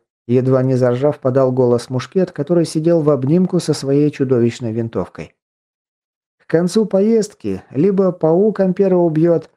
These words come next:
либо они с Ринкой Лысого с паутиной. А может, и все грабанутся, поскольку будут лаяться и просрут всё на свете.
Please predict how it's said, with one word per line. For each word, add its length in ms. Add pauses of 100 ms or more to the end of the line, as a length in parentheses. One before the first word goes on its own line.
(280)
либо 360
они 220
с 120
Ринкой 460
Лысого 440
с 80
паутиной. 720 (260)
А 100
может, 400
и 160
все 300
грабанутся, 720
поскольку 520
будут 400
лаяться 560
и 120
просрут 480
всё 160
на 120
свете. 460